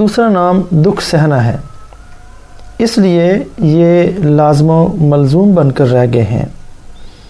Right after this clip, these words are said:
ان دونوں کو ایک دوسرے سے جدا نہیں کیا جا سکتا۔ دکھ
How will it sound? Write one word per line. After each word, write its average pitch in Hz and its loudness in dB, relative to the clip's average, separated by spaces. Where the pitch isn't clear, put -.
ان 240 2
دونوں 233 2
کو 214 0
ایک 175 2
دوسرے 170 0
سے 170 0
جدا 139 2
نہیں 139 2
کیا 135 0
جا 123 2
سکتا۔ 143 -2
دکھ 196 -2